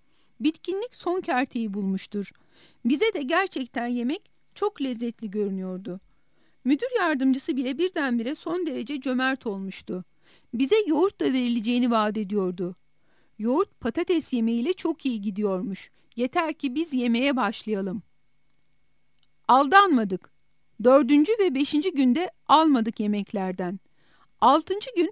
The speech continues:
hapishane yönetimi otuz gün için değil de yalnız on gün için koğuşa kapatıldığımızı bildirdi. Yemekler yine geri çevirdik. O akşam siyasi mahpusların yönetim kuruluyla bağlantı kurmayı başardı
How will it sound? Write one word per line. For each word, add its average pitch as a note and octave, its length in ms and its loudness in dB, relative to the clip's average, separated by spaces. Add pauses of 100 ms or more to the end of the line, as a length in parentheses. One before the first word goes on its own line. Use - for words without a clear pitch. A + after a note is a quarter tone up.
hapishane F4 600 -2
yönetimi C4+ 440 2
otuz E4+ 400 -4
gün B3 120 2
için A#3 380 0
değil D4 300 2
de A3 60 0
yalnız D#4+ 580 0
on F4+ 260 2
gün B3+ 100 2
için C#4+ 280 -2
koğuşa C#4+ 400 -2
kapatıldığımızı A3+ 840 -2
bildirdi. F#3 540 -6 (680)
Yemekler D4 720 0 (160)
yine G4+ 240 0
geri A#3+ 280 -2
çevirdik. G3+ 760 -4 (840)
O F4+ 60 2 (160)
akşam E4 320 -2 (160)
siyasi D#4 460 0
mahpusların C#4+ 600 -2
yönetim C#4+ 440 2
kuruluyla B3+ 580 0
bağlantı B3 500 2
kurmayı A3+ 440 -2
başardı F#3+ 580 -4